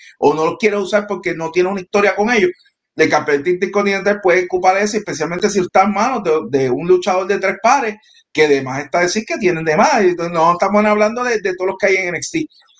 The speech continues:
Y me gusta eso de, de U K, pues yo creo que lo que W W E pensó en hacer con U K era otro, otro, otra facción, como dirían ellos, otro,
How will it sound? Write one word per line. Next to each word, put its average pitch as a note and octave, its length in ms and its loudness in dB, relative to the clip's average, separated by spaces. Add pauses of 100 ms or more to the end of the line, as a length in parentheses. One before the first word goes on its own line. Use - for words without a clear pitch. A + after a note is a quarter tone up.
(100)
Y F#3+ 220 2
me F#3+ 140 4
gusta G3+ 240 0
eso C4+ 160 -4
de, B3+ 280 -2
de G3 280 -2
U G#3+ 100 -12
K, G#3+ 80 0 (100)
pues F#3 160 0
yo A3 120 2
creo C#4 160 0
que B3+ 80 -2
lo A3+ 120 2
que G3+ 120 0
W G#3 260 0
W A#3+ 320 -2
E G#3+ 100 -8
pensó G3+ 340 0
en G#3+ 100 2
hacer A3 280 -2
con A3 240 2
U G#3+ 160 -4
K A3 100 2 (840)
era G#3 440 2
otro, G#3 600 -2
otro, G#3 880 0
otra A3 300 -2
facción, G3+ 680 -2
como E3+ 240 -4
dirían G3 260 2
ellos, F3+ 260 0
otro, G#3 460 -2